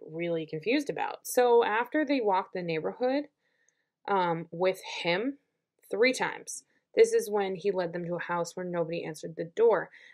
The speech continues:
Now, Ronald claimed that he went back there before catching up with the group. And he said the owner of the home did not turn on the lights, but cracked the door open and gave him five pixie sticks. Really odd, right? Now,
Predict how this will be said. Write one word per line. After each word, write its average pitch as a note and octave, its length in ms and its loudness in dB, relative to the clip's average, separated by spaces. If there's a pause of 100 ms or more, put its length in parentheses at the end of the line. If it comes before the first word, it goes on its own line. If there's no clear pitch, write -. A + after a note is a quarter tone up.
(100)
Now, F#3+ 520 2
Ronald G3 520 2
claimed G3 520 -2
that E3+ 180 -2
he F3 100 -6
went F3+ 240 -8
back D#3+ 360 -4
there F3+ 200 -2
before F3 360 -6
catching E3+ 360 -10
up D3+ 140 -10
with D#3 200 -6 (140)
the E3 160 -4 (100)
group. - 320 4 (400)
And G3 60 -2
he G3+ 40 0
said G#3 180 -4
the G#3+ 140 -2
owner G#3+ 240 2
of G#3+ 100 -2
the G3+ 40 -4
home G3 300 -2
did F#3 140 -6
not F3 200 -4
turn F3+ 160 -8
on F#3 140 -6
the E3+ 60 -6
lights, D#3+ 380 -4
but - 120 -6
cracked D#3+ 320 -6
the F3+ 80 -8
door G3+ 200 2
open G3 220 -4
and F#3 100 -10
gave E3+ 140 -4
him E3 120 -8 (120)
five D3+ 240 -6
pixie E3+ 360 -6
sticks. - 440 -10 (400)
Really G#3 380 0
odd, E3+ 340 -4
right? F3+ 280 -4 (460)
Now, G3+ 420 2